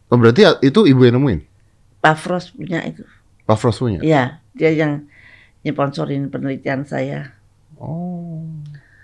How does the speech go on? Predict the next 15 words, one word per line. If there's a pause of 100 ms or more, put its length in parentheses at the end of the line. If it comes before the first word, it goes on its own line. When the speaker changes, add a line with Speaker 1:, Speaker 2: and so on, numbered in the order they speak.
(140)
Speaker 2:
Udah
lulus,
udah
lulus
di
Badan
pom.
Speaker 1:
Berarti
sampai
sekarang
ada
dong?
Speaker 2:
Yang
namanya
fitofarmaka.